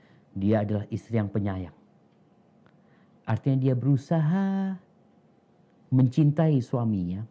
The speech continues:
dan dicintai sama suaminya. Dia secara ucapan, secara perbuatan, membuat suaminya senang sama dia. Sama anak-anaknya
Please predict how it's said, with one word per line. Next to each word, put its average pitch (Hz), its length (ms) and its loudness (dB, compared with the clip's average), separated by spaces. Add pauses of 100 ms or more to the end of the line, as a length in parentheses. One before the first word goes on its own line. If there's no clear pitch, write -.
(100)
dan 143 160 4
dicintai 165 480 2
sama 123 160 -2
suaminya. 90 400 -10 (1600)
Dia 127 160 4
secara 92 600 -6
ucapan, 95 920 -6
secara 92 480 -6
perbuatan, 92 1120 -8 (320)
membuat 147 480 2
suaminya 165 400 -2
senang 107 400 -6
sama 95 160 -8
dia. 85 240 -8 (1200)
Sama 92 320 -6
anak-anaknya 98 720 -6